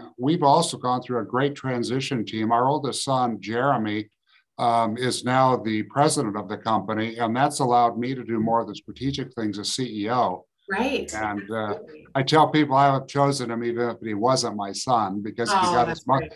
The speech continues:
Speaker 1: he got his mother's brains and his mother's looks. So.
Speaker 2: Oh, that's so nice of you to say. I love that. I love that. I hope my boys one day, you know, uh, feel the same way and,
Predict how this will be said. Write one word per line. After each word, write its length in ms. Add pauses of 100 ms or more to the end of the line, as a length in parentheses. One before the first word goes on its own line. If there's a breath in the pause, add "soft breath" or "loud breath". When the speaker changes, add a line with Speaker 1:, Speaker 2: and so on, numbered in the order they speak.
(160 loud breath)
Speaker 1:
he 80
got 200
his 180
mother's 360
brains 420
and 80
his 160
mother's 340
looks. 340
So. 300
Speaker 2:
Oh, 720
that's 300
so 120
nice 280
of 120
you 80
to 80
say. 220
I 140
love 260
that. 380
I 100
love 280
that. 160
I 140
hope 200
my 200
boys 360
one 180
day, 400
you 80
know, 400
uh, 260
feel 220
the 80
same 280
way 260
and, 160